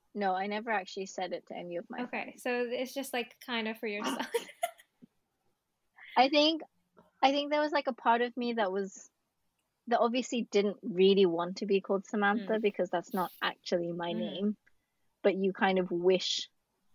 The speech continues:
Speaker 1: that you may have been called that.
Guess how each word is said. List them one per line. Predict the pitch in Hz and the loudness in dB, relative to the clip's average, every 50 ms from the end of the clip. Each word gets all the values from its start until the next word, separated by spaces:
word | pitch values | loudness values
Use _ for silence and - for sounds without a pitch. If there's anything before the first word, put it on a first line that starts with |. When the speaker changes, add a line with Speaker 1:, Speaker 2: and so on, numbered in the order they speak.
| _ _ - | _ _ -2
Speaker 1:
that | 185 - 185 | -2 -2 -2
you | 180 180 180 170 170 175 175 196 - _ _ _ _ | -2 0 2 2 2 2 0 -4 -8 _ _ _ _
may | 185 185 185 180 175 180 | 0 2 4 4 4 4
have | 196 180 175 - - | 2 0 -2 -2 -4
been | 160 165 175 | -6 -6 -6
called | - - - - - - - - | -6 -6 -4 -4 -4 -4 -4 -6
that. | - 95 98 | -4 -4 -4